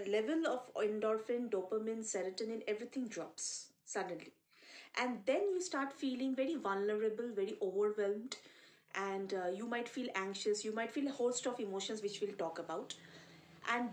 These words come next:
this is what we call in a very simple language missing.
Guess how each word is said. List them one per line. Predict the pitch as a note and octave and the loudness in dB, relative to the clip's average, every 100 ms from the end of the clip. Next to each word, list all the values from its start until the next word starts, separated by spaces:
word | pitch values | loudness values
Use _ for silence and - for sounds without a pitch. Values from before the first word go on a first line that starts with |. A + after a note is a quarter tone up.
| - | 4
this | F#4 G4+ - | 4 6 2
is | - B3+ | 2 0
what | A#3+ G#3 B3+ C#4+ | 4 2 2 0
we | D4+ | 0
call | D#4+ G#3+ A#3+ | 0 0 2
in | C4+ C#4 | 4 4
a | |
very | C#4 B3 F#4 | 4 2 2
simple | - A#3+ A3+ C4 | 0 0 0 0
language | A3+ G3 G#3+ C#4 G#3+ | 0 0 -2 -2 -2
missing. | F#3 F3+ - | -2 -2 -4